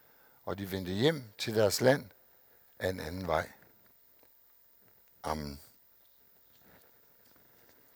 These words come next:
Lad os først prøve at se lidt på stjernen. For jøderne var en stjerne et symbol –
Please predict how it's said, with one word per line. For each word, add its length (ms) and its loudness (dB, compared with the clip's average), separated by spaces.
Lad 100 12
os 100 6
først 320 4
prøve 220 10
at 80 6
se 120 6
lidt 280 2
på 100 -6
stjernen. 640 2
For 120 2
jøderne 440 6
var 120 8
en 120 0
stjerne 480 6
et 160 -4
symbol – 680 0